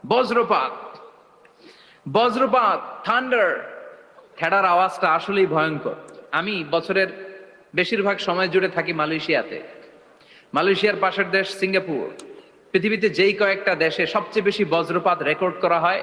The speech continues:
এর মধ্যে একটা হচ্ছে সিঙ্গাপুর, আর একটা হচ্ছে ভুটান।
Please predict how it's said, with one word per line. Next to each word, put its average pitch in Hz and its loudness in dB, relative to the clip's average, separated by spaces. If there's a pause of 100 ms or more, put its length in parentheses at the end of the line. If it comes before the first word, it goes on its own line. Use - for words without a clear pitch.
(160)
এর 151 -2
মধ্যে 160 -2
একটা 151 -2
হচ্ছে 151 -12
সিঙ্গাপুর, 160 -4 (460)
আর 151 2
একটা 156 -4
হচ্ছে 180 -2
ভুটান। 151 -2